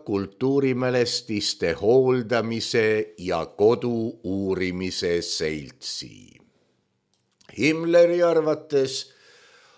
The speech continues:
oli selles kõige tähtsam koht saksi dünastiast pärinevatel ja slaavlaste vallutajal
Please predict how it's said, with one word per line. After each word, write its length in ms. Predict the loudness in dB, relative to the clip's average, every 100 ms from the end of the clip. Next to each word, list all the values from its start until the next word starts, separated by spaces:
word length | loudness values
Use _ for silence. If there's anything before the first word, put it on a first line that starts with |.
| _
oli 280 | 4 6 6
selles 400 | 2 2 2 0
kõige 360 | 0 0 0 2
tähtsam 640 | 0 -2 -8 -2 -2 -2
koht 560 | -2 -2 -4 -14 -20 -20 _
saksi 640 | -6 -4 -2 -2 -4 -4 -2
dünastiast 960 | -2 -2 -2 -4 -8 -4 -2 -4 -10 _
pärinevatel 1080 | -2 0 0 2 2 2 0 0 0 0 -4 -14 _ _ _ _
ja 500 | 2 4 4 2 0 -4
slaavlaste 1120 | -8 0 2 2 0 -2 -4 -6 -6 -6 -2
vallutajal 960 | 0 2 0 -2 0 2 4 0 -2